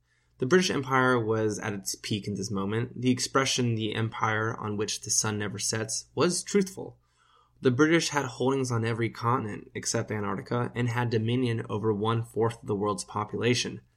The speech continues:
The British represented what America detested.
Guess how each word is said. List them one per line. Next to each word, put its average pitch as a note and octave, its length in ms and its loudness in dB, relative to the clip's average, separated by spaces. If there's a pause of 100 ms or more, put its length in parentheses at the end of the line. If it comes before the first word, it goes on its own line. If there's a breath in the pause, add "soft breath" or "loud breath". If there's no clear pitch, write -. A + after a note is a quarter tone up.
(440)
The C#3 80 4
British D3+ 420 2
represented A#2+ 580 4
what A2 120 -2
America A2 680 -4
detested. - 920 -6